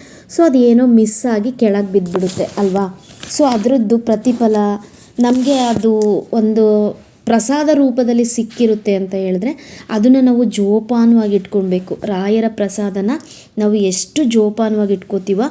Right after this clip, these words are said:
ಅದರ ಪ್ರಾಮುಖ್ಯತೆ, ಅದರ ಪ್ರತಿಫಲ ಕೂಡ ಅಷ್ಟೇ ಚೆನ್ನಾಗಿ ನಮ್ಗೆ ಸಿಗುತ್ತೆ. ಇನ್ನ ರಾಯರ ಮಠದಿಂದ ಸಿಕ್ಕ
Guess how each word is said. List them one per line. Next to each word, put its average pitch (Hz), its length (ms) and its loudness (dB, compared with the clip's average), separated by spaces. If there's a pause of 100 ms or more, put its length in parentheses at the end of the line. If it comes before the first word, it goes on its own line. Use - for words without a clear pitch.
(400)
ಅದರ 196 240 -4
ಪ್ರಾಮುಖ್ಯತೆ, 208 960 -2 (120)
ಅದರ 202 300 -4
ಪ್ರತಿಫಲ 220 600 0
ಕೂಡ 208 280 -2 (180)
ಅಷ್ಟೇ - 420 -2
ಚೆನ್ನಾಗಿ 208 460 -4
ನಮ್ಗೆ 196 600 -8 (140)
ಸಿಗುತ್ತೆ. - 640 -2 (220)
ಇನ್ನ 285 200 4 (180)
ರಾಯರ 240 380 0
ಮಠದಿಂದ 240 540 2
ಸಿಕ್ಕ 233 340 -4